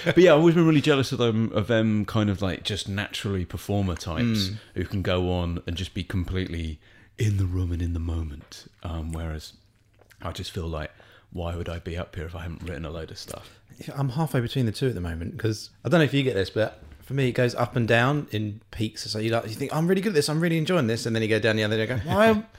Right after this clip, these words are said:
Speaker 2: why am I doing this?" Like the last gig we did together, I was, I'm just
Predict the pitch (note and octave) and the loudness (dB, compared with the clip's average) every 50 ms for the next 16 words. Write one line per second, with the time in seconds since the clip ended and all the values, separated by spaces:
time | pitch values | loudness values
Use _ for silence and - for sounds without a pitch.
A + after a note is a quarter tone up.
0 | - - - - - C#3+ D#3+ F3 E3+ F3 F3 E3 E3+ E3 D#3+ C3+ - - - B2+ | -20 -16 -12 -4 2 4 6 6 8 6 6 6 6 4 4 4 2 2 2 2
1 | C3 C#3+ C#3+ C#3 C3 - C#3+ C#3 C3+ C#3+ C3+ A#2 G#2+ G2 - G#2 G#2+ G2+ F#2+ G2+ | 4 6 6 4 4 2 0 0 2 2 0 0 0 -2 -2 -2 -2 0 0 0
2 | G2 F#2+ F#2 - A#2+ G#2+ A2 - - - - | 0 0 -2 -4 -4 -4 -4 -4 -4 -6 -6